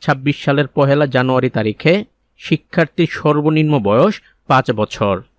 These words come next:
এবং একত্রিশ ডিসেম্বর তারিখে সর্বোচ্চ সাত বছর পর্যন্ত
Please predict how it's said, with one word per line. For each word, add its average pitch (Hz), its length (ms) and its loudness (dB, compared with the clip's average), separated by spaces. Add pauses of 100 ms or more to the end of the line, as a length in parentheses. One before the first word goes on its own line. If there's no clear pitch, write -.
(140)
এবং 131 240 0 (100)
একত্রিশ 170 460 -4
ডিসেম্বর 147 400 0
তারিখে 110 460 -2 (460)
সর্বোচ্চ 151 560 0
সাত 143 340 0
বছর 131 320 0
পর্যন্ত 147 480 -2